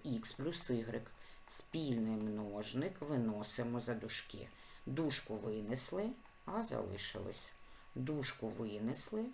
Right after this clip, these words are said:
шість залишилось. Друге. П'ять ем мінус п'ять ен плюс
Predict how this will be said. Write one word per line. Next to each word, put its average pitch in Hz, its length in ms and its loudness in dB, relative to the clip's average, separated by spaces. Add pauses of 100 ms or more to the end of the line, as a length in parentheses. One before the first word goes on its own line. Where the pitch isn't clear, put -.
шість - 400 -6
залишилось. 117 760 -4 (2750)
Друге. 127 520 -2 (1200)
П'ять 135 640 0 (140)
ем 131 540 4
мінус 127 720 4
п'ять 117 680 0 (100)
ен 120 480 0 (200)
плюс 135 520 2